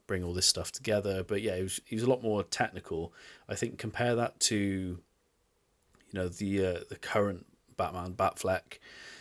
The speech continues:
that we've got. Uh, I don't think it,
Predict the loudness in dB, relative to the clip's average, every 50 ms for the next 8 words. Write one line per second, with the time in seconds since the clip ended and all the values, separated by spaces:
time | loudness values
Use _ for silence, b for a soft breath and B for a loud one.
0 | B B B -2 -2 0 0 -2 -2 0 2 2 2 0 -2 -2 0 0 0 0
1 | -4 -12 -18 -18 -2 0 2 2 2 0 -2 -4 -4 -6 -8 _ _ _ _ _
2 | _ _ _ -8 -2 -2 0 -2 -2 -6 -6 -4 -2 -2 -4